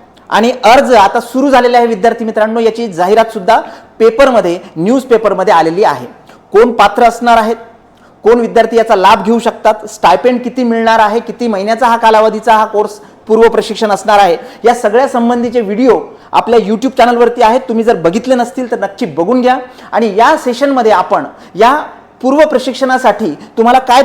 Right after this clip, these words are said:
तयारी करावी लागेल आणि कशा पद्धतीने स्टेप्स राहतील हे सुद्धा सांगणार आहे. त्याच्यामुळे व्हिडिओ स्किप करू नका, शेवटपर्यंत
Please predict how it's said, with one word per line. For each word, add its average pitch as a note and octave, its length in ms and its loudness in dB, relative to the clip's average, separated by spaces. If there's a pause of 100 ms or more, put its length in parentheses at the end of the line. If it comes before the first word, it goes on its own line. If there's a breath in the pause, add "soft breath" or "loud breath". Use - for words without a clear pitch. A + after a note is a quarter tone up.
तयारी C4 200 4
करावी C4 320 2
लागेल B3+ 180 2
आणि C4 140 -2
कशा B3+ 240 -2
पद्धतीने B3 420 0
स्टेप्स C#4 440 -2
राहतील A#3 380 2 (240 loud breath)
हे B3+ 100 6
सुद्धा A3+ 240 0
सांगणार A3+ 380 0
आहे. A#3 260 2
त्याच्यामुळे A#3 580 -2
व्हिडिओ A3 360 -2
स्किप D4 420 -4
करू C4 160 2
नका, B3+ 220 -2
शेवटपर्यंत A#3+ 580 0